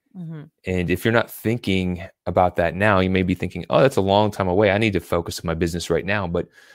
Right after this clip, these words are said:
Speaker 2: every day we're taking actions that are either moving us towards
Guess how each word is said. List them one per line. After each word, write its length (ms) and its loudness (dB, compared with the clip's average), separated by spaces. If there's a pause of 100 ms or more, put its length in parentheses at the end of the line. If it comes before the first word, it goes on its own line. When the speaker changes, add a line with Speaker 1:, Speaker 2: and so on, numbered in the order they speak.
(220)
Speaker 2:
every 240 6
day 480 6
we're 180 2
taking 540 -4 (560)
actions 380 -2
that 120 4
are 80 2
either 300 0
moving 340 0
us 180 -4
towards 560 -2